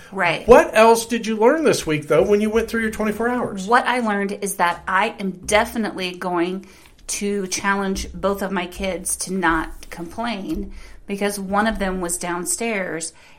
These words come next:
Speaker 1: and everything was a grievance. This
Speaker 2: Well,
Speaker 1: wasn't
Speaker 2: it, okay,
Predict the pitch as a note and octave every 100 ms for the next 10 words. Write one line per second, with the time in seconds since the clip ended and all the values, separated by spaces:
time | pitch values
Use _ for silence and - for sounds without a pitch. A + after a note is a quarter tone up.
0 | - - F#3+ F#3 F3+ E3+ E3+ - - A#3
1 | B3 A3+ G3 F3+ D#3+ - E3 D#3 C#3+ F3+
2 | F3 D#3 D3+ E3 - - G3 G3 G#3 G3
3 | F3+ - - - - _ - - _ G3+
4 | G#3 A3 G#3+ G3 C4+ A#3+ - B3+